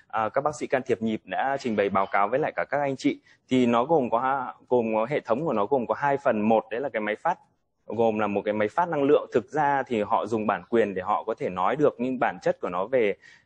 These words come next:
ờ, các cái năng lượng, về mức sóng, về, ờ, ờ, trở kháng thì nó tương tự như một cái máy phát nhịp, ờ, E P thông thường. Thứ hai nữa là về cái đầu đốt, tức là đầu đốt để qua lòng động mạch thận, áp vào lòng động mạch thận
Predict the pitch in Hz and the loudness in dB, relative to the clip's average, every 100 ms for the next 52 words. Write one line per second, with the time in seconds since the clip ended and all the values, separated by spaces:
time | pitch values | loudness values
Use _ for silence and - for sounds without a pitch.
0 | - 104 101 98 - 165 131 135 139 139 | -6 -2 0 0 -2 -2 0 0 2 4
1 | 131 95 98 117 - - 113 123 165 143 | 4 2 -4 -2 -4 0 0 0 2 4
2 | 110 98 92 90 87 92 92 - 110 90 | 4 4 0 -4 -8 -6 -6 0 2 2
3 | - 107 123 156 107 101 147 143 156 - | 0 -2 -2 -4 -4 0 0 4 2 2
4 | 117 113 104 104 104 160 156 127 - 101 | -2 -4 -4 -4 -2 -4 -4 -6 -4 -4
5 | 98 131 - 127 131 127 131 110 98 - | -4 -4 -2 0 2 2 6 4 2 -10
6 | _ 127 143 175 170 151 165 123 117 104 | _ -4 2 4 4 4 4 4 2 2
7 | 147 123 139 196 - 180 127 110 110 170 | 2 4 6 4 4 2 4 4 6 4
8 | 202 123 95 143 143 135 107 101 98 98 | 4 2 2 2 4 4 2 0 -2 -4
9 | 101 - 175 190 135 107 98 85 98 - | -4 -2 -2 0 0 0 0 -4 -6 -10
10 | - | -12